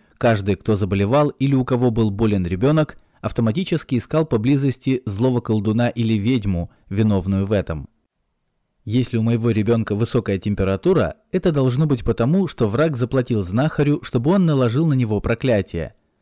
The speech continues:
Или, может, это потому, что я не смог пожертвовать козла, когда он родился.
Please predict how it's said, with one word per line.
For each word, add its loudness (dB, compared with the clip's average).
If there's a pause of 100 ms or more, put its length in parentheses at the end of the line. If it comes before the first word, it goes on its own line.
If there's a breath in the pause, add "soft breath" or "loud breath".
(220)
Или, 2
может, 2
это 0
потому, 0
что -4
я 2
не 0
смог -4
пожертвовать 0
козла, 0
когда -2
он 0
родился. -4